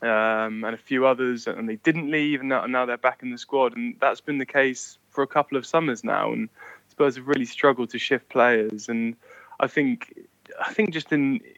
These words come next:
in many cases that the relationship's got a bit tired. I don't think it's necessarily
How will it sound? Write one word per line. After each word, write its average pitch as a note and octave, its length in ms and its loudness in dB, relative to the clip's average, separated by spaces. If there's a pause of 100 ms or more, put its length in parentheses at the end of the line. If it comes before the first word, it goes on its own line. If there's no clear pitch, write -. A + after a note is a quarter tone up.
in C#3 160 2
many C#3 240 4
cases A#2+ 800 -2 (380)
that A2+ 100 0 (100)
the B2 120 4
relationship's A#2+ 640 2
got B2 160 6
a A#2 60 2
bit - 240 -2
tired. B2+ 600 4
I - 60 -10
don't B2+ 240 -4
think A#2 160 -6
it's - 160 -10
necessarily A2+ 540 0